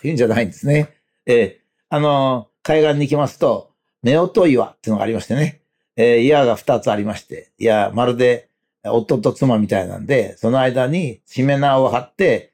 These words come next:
拝んだりしておりますが、それも別にその、えー、岩から教えをこう、被るとかそういうことじゃないんですね。それは日本のものは、日本っていうのは自然と共にっていう意識がありまして、それで、えー、川が、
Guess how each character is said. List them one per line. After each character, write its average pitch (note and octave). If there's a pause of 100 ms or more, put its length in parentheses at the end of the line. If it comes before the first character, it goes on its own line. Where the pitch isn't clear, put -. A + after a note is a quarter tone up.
(120)
拝 B3
ん -
だ D#3+
り G#2+
し -
て A#2+
お -
り G2
ま F2
す -
が、 - (500)
そ F#3
れ A#3+
も B3
別 A#3
に A3+
そ E3+
の、 G3+ (500)
え B2+
ー、 -
岩 G#3+
か G3+
ら C#3+
教 C3+ (180)
え A#3+
を G#3
こ E3+
う、 -
被 D#3+
る C3
と C3
か A#2+
そ A3
う D4
い -
う -
こ A#3+
と D3+
じ C3
ゃ -
な A2
い F#2+
ん -
で D#2+
す -
ね。 C#3+ (300)
そ G3+
れ A3+
は A#3+
日 G3
本 G3
の F#3+
も F3
の D3+
は、 C3
日 D3
本 F#3+
っ F#3+
て C#3
い -
う A#2+
の A#2+
は G#2
自 C3
然 G3+
と F#3+
共 F#3+
に G#3+
っ G#3
て B2+
い -
う -
意 -
識 -
が F#2+
あ F2+
り G2
ま G2+
し -
て、 D#3 (420)
そ F3+
れ G#3
で、 G#3 (400)
え A#2
ー、 -
川 C3+
が、 B2+